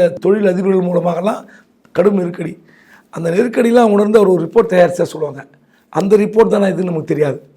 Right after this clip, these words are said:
ஆனால் இதை விட முக்கியமான ட்விஸ்ட் பாஜக தரப்புல கேட்டா, இது பாஜக கொடுத்த ரிப்போர்ட் அல்ல, ஆர் எஸ் எஸ் தயாரித்த ரிப்போர்ட். இதுக்கு கூட இருந்தது பவன் கல்யாண்.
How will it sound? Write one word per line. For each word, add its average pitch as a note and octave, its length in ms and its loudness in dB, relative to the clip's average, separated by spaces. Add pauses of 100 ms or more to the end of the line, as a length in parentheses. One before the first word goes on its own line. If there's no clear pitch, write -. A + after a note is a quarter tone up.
(180)
ஆனால் D3 380 -4 (360)
இதை E3 120 0
விட A#3+ 140 6
முக்கியமான A#3 460 2
ட்விஸ்ட் F#3+ 440 -4
பாஜக G#3+ 400 4
தரப்புல E3+ 280 -4
கேட்டா, D#3+ 460 -4 (380)
இது E3+ 180 -2
பாஜக G3 640 2
கொடுத்த F3+ 280 -4
ரிப்போர்ட் E3+ 340 -2
அல்ல, D#3 360 0 (560)
ஆர் G#3+ 340 8
எஸ் A3+ 180 6
எஸ் A3 200 2
தயாரித்த F#3+ 360 2
ரிப்போர்ட். F3 420 -4 (280)
இதுக்கு F#3 420 -4
கூட C4 200 6
இருந்தது G3 320 2
பவன் F#3 280 0
கல்யாண். E3+ 400 -2